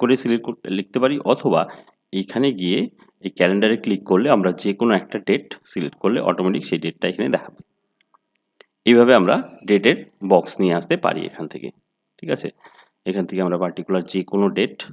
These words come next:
সিলেক্ট করে দিতে পারি। আচ্ছা, পরবর্তীতে আমরা যদি নিয়ে আসতে চাই এখানে টাইমের একটা বক্স, তো তার জন্য আমাদের কি লিখতে হবে? এখানে লিখতে হবে টাইম। টাইম লেখার পর এখানে ধরো আমরা কোলন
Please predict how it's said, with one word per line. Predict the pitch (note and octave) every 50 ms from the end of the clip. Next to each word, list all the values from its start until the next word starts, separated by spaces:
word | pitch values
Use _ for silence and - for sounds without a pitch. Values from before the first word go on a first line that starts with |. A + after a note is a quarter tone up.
| - - -
সিলেক্ট | - - E2+ E2+ E2+ -
করে | - F2 E2+ E2
দিতে | D#2+ - E2 -
পারি। | D#2+ - - _ _ _ _ _ _ _ _ _ _ _ _ _ - -
আচ্ছা, | - - - - - - _ _ _ _ - - - - -
পরবর্তীতে | A#2 A#2 B2+ C3 C#3 D3 - D#3 C3 - F#2+ G2 - - -
আমরা | F#2 G2 A2 A2 A2 B2
যদি | A#2 G2 F#2+ F#2 G2 G2
নিয়ে | G2 G2+ G2 G2+
আসতে | G2+ - - G#2
চাই | G2 F2 F#2+ F#2+
এখানে | G2 G#2+ A#2+ - -
টাইমের | F#2 F#2 G2 G#2 A2+ G#2 G2+
একটা | F#2 - - F2
বক্স, | D#2+ - - - - - - - _ _ _ _ _ _ _ _ _ _ _ _ _ _ _ _ _ _ _ _ _ _ _ -
তো | - G2 -
তার | G#2+ G2+ A#2 A#2 -
জন্য | E3+ D#3+ D#3 D#3+ D3+
আমাদের | D3+ D3+ C#3+ C#3+ C3+
কি | - D3 C#3 C#3
লিখতে | C3+ C#3 - C#3
হবে? | C3+ B2 C#3+ F3 A3+ - - _ _ _ _ _ - G2+
এখানে | G#2 A2+ A2+ G#2+ G2+
লিখতে | F#2+ G2+ G2+ A2+
হবে | C#3+ D3 -
টাইম। | F2 - - - - - _ _ _ _ _ _ _ _ _ _ _ _ _ _ _ _ _ - - _ _ _ _ _ _ _ _ _ _ _ _ _ _ _ _ _ _ _ _ _ _ - - _ _ _ _ -
টাইম | G#2+ A2 C#3 D#3 E3 -
লেখার | B2+ G#2 - F#2+ F2 - -
পর | F#2 A#2+ - - -
এখানে | - - A2+ G#2 G2+ F#2
ধরো | F#2+ F#2+ F#2 -
আমরা | F2+ F2 F2+ F2 -
কোলন | - F2 F2+ F2+